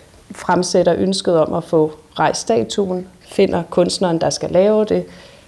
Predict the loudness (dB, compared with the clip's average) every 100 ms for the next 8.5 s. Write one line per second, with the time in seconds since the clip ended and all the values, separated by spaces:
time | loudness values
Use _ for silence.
0 | -12 -2 4 4 4 2 2 0 -2 0
1 | 0 2 2 2 0 -2 -2 -2 2 2
2 | 0 -2 0 0 -4 -20 -4 0 2 2
3 | 2 2 2 -4 -6 -10 -20 -16 -6 -4
4 | 2 4 4 2 -4 -4 -2 -4 -2 -4
5 | -4 -6 0 0 0 -2 -2 -2 -4 -4
6 | -10 -20 _ -4 0 0 -2 0 0 2
7 | -2 0 0 0 -2 -4 -4 -2 0 0
8 | -2 -4 -6 -10